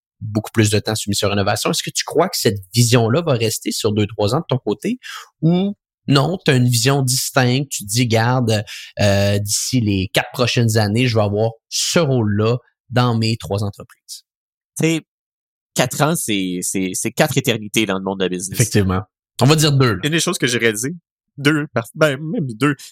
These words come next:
Speaker 2: Souvent, qu'est-ce que je réalise, c'est, il y a six mois, je pensais jamais être où est-ce que je suis actuellement.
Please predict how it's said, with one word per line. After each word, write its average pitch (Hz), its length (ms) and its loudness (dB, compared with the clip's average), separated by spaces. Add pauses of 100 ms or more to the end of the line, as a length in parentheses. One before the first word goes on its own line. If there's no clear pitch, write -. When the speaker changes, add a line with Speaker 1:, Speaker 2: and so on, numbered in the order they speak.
Speaker 2:
Souvent, 180 560 0
qu'est-ce - 180 0
que 139 100 0
je 139 80 -2
réalise, 127 340 0
c'est, 143 200 0 (340)
il 123 80 -2
y 139 40 6
a 165 60 6
six - 400 -4
mois, 120 380 0 (640)
je 165 120 -4
pensais 135 300 2
jamais 151 280 0
être 139 220 -2
où 123 60 -2
est-ce 113 100 -2
que 110 100 -4
je - 40 -4
suis - 120 -2
actuellement. 95 360 -4